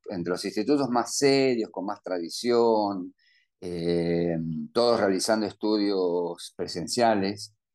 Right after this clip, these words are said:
eh, unos en, en puntos de alta circulación, otros en, eh, domicilio.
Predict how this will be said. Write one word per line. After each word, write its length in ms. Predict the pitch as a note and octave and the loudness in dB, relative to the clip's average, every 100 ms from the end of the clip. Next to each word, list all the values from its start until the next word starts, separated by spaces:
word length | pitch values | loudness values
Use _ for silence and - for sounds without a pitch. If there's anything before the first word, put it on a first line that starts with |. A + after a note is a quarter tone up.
| _ - | _ -8
eh, 300 | E2+ - G3 | -4 -4 2
unos 600 | C3+ D3+ C#3+ C#3 - - | 4 6 4 2 0 -6
en, 280 | G2 G2 F#2+ | -6 -6 -6
en 220 | G2 F#2+ F#2+ | -8 -10 -2
puntos 380 | A#2 A2+ A2+ | -2 0 0
de 40 | A2 | 0
alta 200 | G#2+ G#2+ | -2 -6
circulación, 800 | F#2+ - F#2 G2 C3+ D3 D#3 - - | -6 -2 -2 0 0 2 0 -6 -4
otros 560 | G#2 A#2 G2+ G2+ - | -2 0 -2 -6 -8
en, 380 | F2 E2+ F2 D#2+ | -8 -6 -4 -6
eh, 260 | D#2 D#2 D#2 | -8 -10 -8
domicilio. 760 | D#2 D#2+ - C3+ G#2 G#2 D3+ | -8 -4 0 4 4 4 2